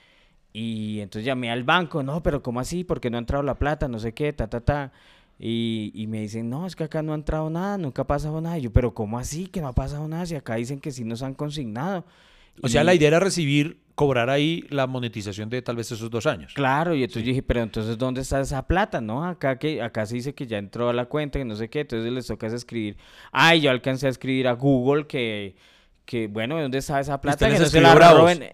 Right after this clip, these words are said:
Speaker 1: O sea, sí, todo
Speaker 2: <laughs> Sí,
Speaker 1: bravo, todo
Speaker 2: sí, sí.
Speaker 1: bravo.
Speaker 2: Todo
Speaker 1: "Oiga,
Speaker 2: descarado.
Speaker 1: de-, desgraciados, inmundos, ¿dónde está mi hijo de madre plata?". Y con Karen, bueno, entonces cuando miramos dos noventa y nueve, no, ta, ta. Y después miramos acá. Ay, llamé a, llamamos a, a,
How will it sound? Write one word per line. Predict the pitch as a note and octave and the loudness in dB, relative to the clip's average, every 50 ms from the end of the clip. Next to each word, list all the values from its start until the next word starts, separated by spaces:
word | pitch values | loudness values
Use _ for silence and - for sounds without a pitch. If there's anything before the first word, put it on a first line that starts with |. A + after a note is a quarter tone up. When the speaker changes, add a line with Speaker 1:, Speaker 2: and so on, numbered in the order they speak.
| - A2+ D#3 | -8 -6 -4
Speaker 1:
O | D3 | 2
sea, | C#3+ E3+ E3 D3+ | 6 6 6 6
sí, | D3 D3+ D3 | 6 4 4
todo | - - | 6 8
Speaker 2:
<laughs> | E3+ | 8
Sí, | D#3+ | 8
Speaker 1:
bravo, | D3 D3 D3 C#3+ C#3+ C#3 | 10 10 10 8 8 6
todo | - B2+ - | 4 2 4
Speaker 2:
sí, | D#3+ | 4
sí. | D3 | 6
Speaker 1:
bravo. | C#3 C#3 C#3+ D#3+ | 6 4 6 6
Speaker 2:
Todo | G#3 A3+ | 8 10
Speaker 1:
"Oiga, | E3 E3 | 10 10
Speaker 2:
descarado. | F#3 - G#3 F#3+ D3+ D3+ D#3 C#3+ B2 G#2 A2 C3 A#2+ F3+ A3+ E3 | 10 10 10 10 10 12 10 10 8 6 4 0 2 0 0 0
Speaker 1:
de-, | C3+ C3 A#2 | 0 -2 -2
desgraciados, | C3 C3+ C3 B2 B2 A#2 A#2+ A#2+ - D#3 D#3+ E3 F3 G3 G3+ G3 F3+ D3+ E3 | -2 -2 -2 -2 0 0 0 0 2 4 6 6 8 8 8 6 4 2 -2
inmundos, | D3+ D#3 D#3+ E3+ F#3 F#3 F#3+ F3+ E3 C#3 | -2 -2 -2 -2 0 0 2 0 2 0
¿dónde | C#3 C#3 D3+ D#3 | -2 -2 -2 -4
está | E3 D#3+ | -4 -4
mi | D#3+ D#3+ E3 E3 | -6 -4 -6 -6
hijo | D#3 - - D#3 | -6 -2 -2 -2
de | C3 | 0
madre | B2+ A#2+ B2 B2 C3+ | 0 0 0 0 0
plata?". | C3+ D3 D3 D3 D3+ - D#3+ C#3+ | 0 0 2 2 2 2 -2 -4
Y | B2 - | -4 -4
con | A#2+ A2+ G#2 | -6 -8 -8
Karen, | - A2 G2+ G#2+ A2 G#2+ | -6 -6 -4 -4 -4 -6
bueno, | A2 A2 A2 G#2+ | -6 -6 -6 -8
entonces | F#2+ - G#2 G2 G2 G2 G#2 | -10 -12 -12 -14 -14 -14 -14
cuando | - A2 G#2+ G#2+ G#2 G2 | -12 -12 -10 -8 -8 -8
miramos | G2+ G2+ G2 F#2+ G2 G#2 G#2 | -8 -8 -8 -8 -8 -8 -8
dos | A2 A#2 A2+ | -6 -6 -6
noventa | A#2 A#2 A#2+ A2+ B2 A2+ | -6 -6 -8 -8 -8 -8
y | G#2 | -8
nueve, | G2+ G2 G2 | -8 -10 -10
no, | G#2 G2+ | -10 -12
ta, | - A2 G#2 | -10 -12 -12
ta. | - - G2+ G2 F#2+ - _ _ _ _ _ _ _ _ _ _ _ _ _ - - - - _ _ _ - | -12 -12 -14 -14 -14 -16 _ _ _ _ _ _ _ _ _ _ _ _ _ -20 -20 -20 -20 _ _ _ -18
Y | |
después | G2+ F#2 - - F#2 F2 F2 | -18 -16 -16 -16 -16 -16 -16
miramos | F#2+ F#2+ F#2 F#2 F2 F#2+ - | -16 -16 -16 -16 -16 -16 -16
acá. | G2 - - - - - | -18 -18 -16 -18 -12 -8
Ay, | - C3+ D3+ D#3+ E3+ E3 E3+ E3+ D3+ | -6 -4 -2 -2 -4 -4 -4 -6 -6
llamé | B2 B2 A#2 G#2+ G#2+ G#2+ G#2 G#2 G#2 | -6 -6 -6 -6 -6 -6 -6 -6 -4
a, | G#2 G#2 G#2+ A2 A2 A2 A2 G#2+ G2+ F#2+ F#2 F#2 F2 - - | -4 -4 -4 -4 -4 -4 -4 -6 -6 -8 -10 -12 -14 -16 -12
llamamos | A2+ G#2 G#2 G#2 G#2+ A2 | -10 -8 -6 -6 -6 -6
a, | C3 A#2 A2+ - - | -6 -8 -8 -8 -8
a, | A2 A2 G#2 G2 G2 G2 F#2+ F#2+ F#2 | -8 -8 -6 -6 -6 -8 -8 -8 -10